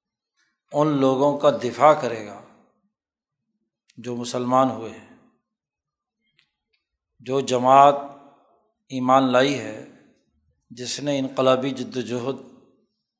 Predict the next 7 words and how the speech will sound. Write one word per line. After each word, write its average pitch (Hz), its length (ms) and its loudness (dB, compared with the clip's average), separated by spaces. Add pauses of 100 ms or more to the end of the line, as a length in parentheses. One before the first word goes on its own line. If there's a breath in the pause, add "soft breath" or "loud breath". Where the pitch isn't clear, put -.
(440)
کی 147 300 -6
ہے، 92 180 -18 (1160)
تو - 60 -16
ایسی 135 380 -4
جماعت 131 640 2
کا 143 80 -2
دفاع 139 640 -2